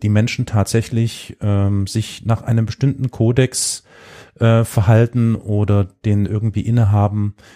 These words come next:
der einem auch das Gefühl gibt, dass man nicht weniger wert ist oder, mm, äh, minder wert ist als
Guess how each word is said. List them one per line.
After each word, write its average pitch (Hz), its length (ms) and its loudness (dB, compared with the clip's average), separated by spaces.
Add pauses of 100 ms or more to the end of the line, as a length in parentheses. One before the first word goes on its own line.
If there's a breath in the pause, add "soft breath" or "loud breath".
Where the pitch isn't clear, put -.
(180 loud breath)
der - 140 -2
einem 98 340 2
auch 113 160 -4
das - 160 -4
Gefühl 113 300 -4
gibt, - 260 -4
dass - 140 -4
man 104 160 2
nicht - 320 -4
weniger 113 500 4
wert 101 320 2
ist 104 260 -4
oder, 101 720 2
mm, - 540 -8
äh, 107 320 -6
minder 110 560 0
wert 104 240 2
ist - 220 -8
als - 480 -4